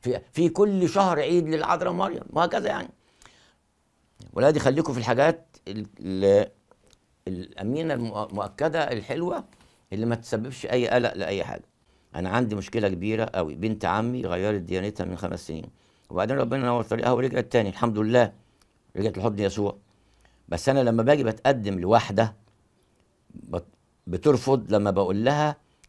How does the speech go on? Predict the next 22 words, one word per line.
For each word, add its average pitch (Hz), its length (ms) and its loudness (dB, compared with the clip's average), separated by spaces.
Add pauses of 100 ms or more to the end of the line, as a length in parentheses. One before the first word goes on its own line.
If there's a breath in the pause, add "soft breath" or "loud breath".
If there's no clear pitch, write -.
اللي 95 160 0
حصل. - 340 2 (720)
إحنا 95 140 -2
صعايدة 117 400 4
ومن 104 220 -2
أرياف، 113 460 2 (360)
هل 98 160 -4
أنا 127 180 2
غلطان 107 440 2
إني 101 140 -2
بقول 92 320 -2
لها 107 280 0
الحقيقة 113 500 -4 (420)
ولا 104 220 0
ما 98 80 -2
أقولش 123 320 -4
على 95 240 -2
أي 101 200 0
حاجة؟ 107 300 -2
محتاج 95 340 -6
أعرف 92 320 -6
رأيك. 71 240 -6